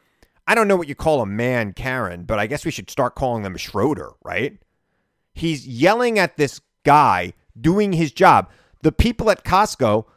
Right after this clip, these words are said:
can hold a higher standard. They don't have to say, "Well, the C D C said that it's okay to take off your mask."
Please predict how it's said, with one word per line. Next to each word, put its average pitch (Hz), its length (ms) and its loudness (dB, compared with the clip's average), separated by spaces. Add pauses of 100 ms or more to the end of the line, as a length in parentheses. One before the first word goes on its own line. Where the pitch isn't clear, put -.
(120)
can 190 220 2
hold 175 480 4
a 170 140 0
higher 185 340 2
standard. 135 420 -4
They 202 140 2
don't 247 160 0
have 185 240 -2
to 143 160 0
say, 135 260 0
"Well, 131 180 2
the 107 80 -12
C 151 160 -8
D 123 120 -8
C 143 180 -6
said 117 240 -6
that 104 140 -4
it's 98 140 -8
okay 107 300 -6
to 95 60 -8
take 110 180 -8
off - 120 -6
your 123 60 -8
mask." 143 220 -4